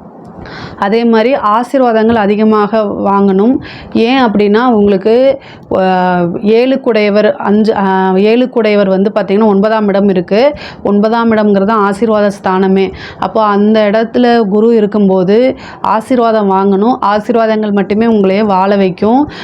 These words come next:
அதே மாதிரி நீங்க ரொம்ப, ரொம்ப இந்த காலகட்டத்துல ரொம்ப கவனமாகவும் செயல்படணும்.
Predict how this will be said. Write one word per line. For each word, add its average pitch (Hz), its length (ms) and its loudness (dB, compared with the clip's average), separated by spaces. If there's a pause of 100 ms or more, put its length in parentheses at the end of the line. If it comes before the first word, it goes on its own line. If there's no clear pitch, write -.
(160)
அதே 196 260 0
மாதிரி 226 540 0
நீங்க 196 580 2
ரொம்ப, 226 260 0
ரொம்ப 240 280 2
இந்த 208 300 2
காலகட்டத்துல 202 500 0
ரொம்ப 220 380 0
கவனமாகவும் 226 720 0
செயல்படணும். 196 580 0